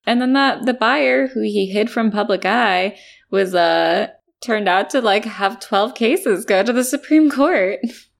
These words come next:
So what are you doing wrong in your life if you have twelve cases going to the Supreme Court?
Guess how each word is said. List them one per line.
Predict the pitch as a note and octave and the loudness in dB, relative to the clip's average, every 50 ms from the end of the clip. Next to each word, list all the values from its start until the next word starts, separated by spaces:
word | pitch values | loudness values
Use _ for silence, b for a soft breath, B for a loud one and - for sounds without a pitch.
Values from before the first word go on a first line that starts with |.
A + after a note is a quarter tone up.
| _ _ | _ _
So | - - - F4 | -8 -4 -2 -2
what | E4 D4 D4+ F4 | 0 0 2 4
are | G4 | 4
you | G#4 G#4+ G#4 F#4 | 6 6 6 6
doing | D4+ C4+ C4 A#3+ G#3+ | 4 4 4 2 2
wrong | F#3 F3+ F3 F3 F#3 | 2 0 0 0 -2
in | F#3 F3+ | -4 -6
your | E3+ E3 | -6 -6
life | D#3+ D#3+ D3+ D3+ D#3 - | -4 -2 -2 -4 -4 -6
if | F3 - | -8 -4
you | G3 G3+ | -2 -2
have | F#3+ F#3+ - | -2 -2 -4
twelve | - - - - - F3+ F#3 G3+ G#3 G#3 - - - | -10 -20 -6 -2 2 2 4 4 4 4 2 -2 -8
cases | - F3+ F3+ E3+ F3 - - F3 E3 C#3+ B2 - | -10 -8 -6 -6 -4 -2 0 2 2 0 0 -4
going | - E3+ D#3+ D#3+ D#3+ E3 | -4 -4 -2 -2 -4 -4
to | E3 E3 | -6 -6
the | D#3 D3+ | -6 -8
Supreme | - - - - - D#3+ D#3+ | -8 -8 -8 -8 -8 -8 -8
Court? | E3+ - - F3+ E3 - | -8 -6 -4 -4 -4 -4